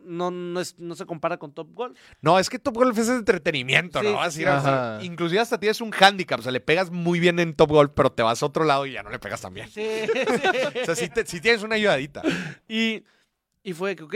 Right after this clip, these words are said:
Speaker 1: pues nos fuimos a entrenar y todo.
Speaker 2: Ujú.
Speaker 1: Este,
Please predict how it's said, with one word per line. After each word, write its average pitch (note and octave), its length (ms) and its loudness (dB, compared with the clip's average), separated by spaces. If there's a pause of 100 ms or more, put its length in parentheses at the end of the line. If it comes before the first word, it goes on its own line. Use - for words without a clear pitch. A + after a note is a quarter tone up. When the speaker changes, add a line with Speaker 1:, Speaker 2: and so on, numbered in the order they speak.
(160)
Speaker 1:
pues D#3+ 160 -16
nos C#3+ 120 -14
fuimos F3+ 260 -18
a - 20 -14
entrenar G#3+ 720 -12
y G3 80 -18
todo. A#3+ 380 -10 (180)
Speaker 2:
Ujú. D3 180 -20 (680)
Speaker 1:
Este, C#3 960 -8